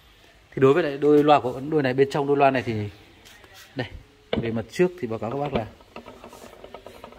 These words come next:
hàng thì phải nói luôn là đẹp, như mới luôn, như mới luôn ạ,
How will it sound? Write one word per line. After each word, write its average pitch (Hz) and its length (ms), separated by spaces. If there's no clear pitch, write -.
hàng 113 260
thì 104 60
phải 104 80
nói 107 120
luôn 135 120
là 123 60
đẹp, 113 160
như 131 160
mới 123 220
luôn, 175 200
như 127 180
mới 120 220
luôn 147 180
ạ, 123 80